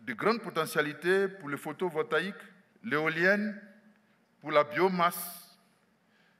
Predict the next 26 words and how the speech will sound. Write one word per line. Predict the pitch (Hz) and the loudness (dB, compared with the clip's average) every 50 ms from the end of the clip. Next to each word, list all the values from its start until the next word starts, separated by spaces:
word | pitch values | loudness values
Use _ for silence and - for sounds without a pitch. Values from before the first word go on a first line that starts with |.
| _ 151 | _ -14
et | 156 | -14
pour | 151 - 143 - | -12 -12 -16 -12
tout | - 220 220 | -8 -8 -6
ce | - - 180 | -2 -4 -4
qui | - 214 214 | -2 -4 -8
concerne, | - 180 170 165 - - 190 185 180 175 160 147 | -4 -4 -6 -4 -2 0 2 2 2 0 -2 -4
euh, | 143 135 127 123 113 - - - _ _ _ _ _ _ _ - | -2 -2 -2 -2 -4 -10 -18 -20 _ _ _ _ _ _ _ -6
l'économie | 117 156 170 - 180 160 175 180 190 208 196 | -4 -4 -4 -4 -4 -4 -2 -2 -2 -2 -2
circulaire. | - - 147 135 - 143 135 135 139 135 117 101 90 90 - - - - _ _ _ _ _ _ - - - | -2 -2 -2 -2 -2 -4 0 2 4 4 4 2 -2 -6 -12 -18 -20 -20 _ _ _ _ _ _ -20 -16 -10
Nous | 123 165 220 190 | -4 -4 0 2
avons, | 185 175 160 175 190 214 214 214 214 220 214 190 - | 2 2 2 4 2 4 4 4 4 4 2 0 0
en | 143 143 | -4 -4
ce | 135 - - | -4 -4 -4
qui | - 180 175 | -4 -4 0
concerne, | - 156 147 143 - 170 165 156 147 135 131 | 0 0 0 2 2 4 4 4 4 2 0
euh, | 127 123 113 110 - - - - - - - _ - - | 0 0 0 -2 -6 -12 -18 -20 -20 -20 -20 _ -6 -4
les | 117 123 139 | -2 0 0
infrastructures | 135 - 147 131 - - 127 - - 160 151 131 | -2 0 -2 -2 -2 -4 -10 -8 -6 -6 -6 -4
routières, | 123 123 - - 151 156 175 175 156 | -6 -6 -6 -4 -2 0 0 2 0
la | 131 120 | -2 -2
perspective | - 170 156 - - 170 156 - - 202 196 175 147 - - - - - - - - - _ _ _ _ - | 0 -2 -4 -2 0 -2 -2 -2 -2 -2 0 0 -2 -4 -12 -16 -20 -20 -20 -20 -20 -20 _ _ _ _ 0
de | 135 143 | 4 4
renforcer | 143 147 180 190 185 - 196 180 180 - 220 196 | 4 6 4 2 4 4 0 0 2 4 2 4
notre | 185 185 190 165 139 | 4 4 0 0 0
dispositif | 147 - - - 147 139 131 135 - - 165 165 139 - - | -6 -8 -8 -6 -6 -6 -6 -8 -10 -8 -8 -8 -8 -10 -14
routier | 123 127 113 - 170 170 185 208 | -14 -14 -12 -8 -4 -2 -2 -2